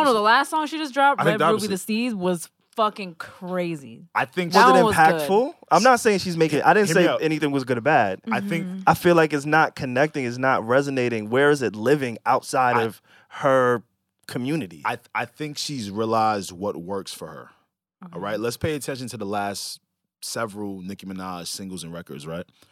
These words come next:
Speaker 2: They're flips on a lot of Caribbean music. They're flips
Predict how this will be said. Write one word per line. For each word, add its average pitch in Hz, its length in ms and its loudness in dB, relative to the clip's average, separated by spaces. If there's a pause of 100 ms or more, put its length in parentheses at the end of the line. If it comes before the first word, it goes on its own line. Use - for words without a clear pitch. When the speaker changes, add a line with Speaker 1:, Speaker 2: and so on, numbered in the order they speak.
(220)
Speaker 2:
They're 117 280 0
flips - 760 -6 (320)
on 107 300 -6
a 92 40 -8
lot 104 200 -6
of 98 60 -10
Caribbean 104 500 -10
music. 104 380 -10 (1000)
They're 117 260 -2
flips 147 500 -4